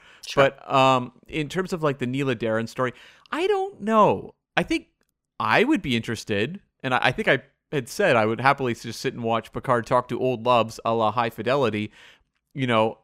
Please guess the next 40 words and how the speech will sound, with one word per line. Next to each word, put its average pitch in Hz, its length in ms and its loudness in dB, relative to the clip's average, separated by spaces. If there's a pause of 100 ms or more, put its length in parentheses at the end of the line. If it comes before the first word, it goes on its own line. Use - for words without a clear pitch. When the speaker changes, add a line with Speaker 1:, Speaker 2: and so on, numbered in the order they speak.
(140)
Speaker 2:
on 107 320 2
an 107 100 0
episode 117 420 0
of 113 120 -6
Picard 135 420 2
Speaker 1:
<laughs> - 0 -
Speaker 2:
or 104 240 0
even 131 240 0
an 123 80 -2
entire 123 300 -2
season. 120 440 -8 (440)
But - 180 -4 (240)
do 190 240 -4
other 254 300 2
people 226 680 2 (360)
hold 175 460 -2
that 160 180 6
episode 139 560 0
in 123 120 -6
as 120 140 -4
high 151 220 -4
regard 127 440 -2
as 110 100 -8
we 107 180 -6
do? 98 160 -8
Do - 100 -6
people 233 380 -6 (580)
talk 123 360 -2
about 165 240 0
Neela 156 260 0
Darren 123 320 2
in 147 60 -4
the 123 80 -6
same 131 280 -6
way? 117 320 -4 (720)
Speaker 1:
<sighs> - 80 -4 (680)
Okay, - 280 -16
so, 165 260 0
like, 165 240 -4
it, 165 140 -6